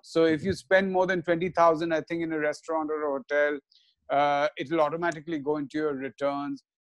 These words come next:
If you spend more than a lakh on school fees or college fees, it will automatically go into your returns. The threshold has been lowered. And for each of them, there'll be a notice automatically served to you, I'm assuming, because, uh, uh, you will be told and you'll have to show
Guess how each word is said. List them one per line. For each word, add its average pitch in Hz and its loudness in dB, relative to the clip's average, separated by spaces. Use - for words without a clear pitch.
If 151 -4
you 180 4
spend 170 0
more 156 0
than 165 -2
a 151 0
lakh 151 4
on 147 -2
school 147 -6
fees 147 0
or 143 0
college 139 -2
fees, 139 0
it 135 -6
will 143 0
automatically 151 -2
go 143 -4
into 139 -6
your 139 0
returns. 135 -4
The 151 4
threshold 190 4
has 147 -2
been 147 -2
lowered. 135 2
And 165 2
for 220 2
each 247 2
of 220 2
them, 165 2
there'll 170 0
be 233 2
a 247 2
notice 190 -2
automatically 185 -2
served 262 2
to 147 -2
you, 120 -4
I'm 135 0
assuming, 139 0
because, 131 0
uh, 156 6
uh, 156 4
you 147 6
will 185 6
be 170 2
told 240 6
and 165 4
you'll 156 4
have 175 4
to 190 -10
show 226 4